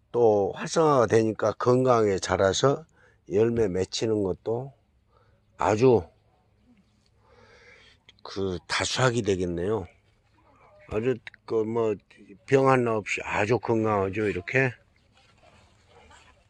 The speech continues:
작아서 잘 아-,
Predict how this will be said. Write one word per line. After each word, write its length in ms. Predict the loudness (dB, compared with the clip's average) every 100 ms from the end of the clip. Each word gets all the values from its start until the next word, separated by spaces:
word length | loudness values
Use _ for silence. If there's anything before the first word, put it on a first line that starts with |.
| _ _ _ _ _ _ _ -20 _ -20 -20 _ _ _ -20 -20 -20 -6
작아서 480 | 2 4 4 2 0
잘 200 | 2 2
아-, 260 | 0 -4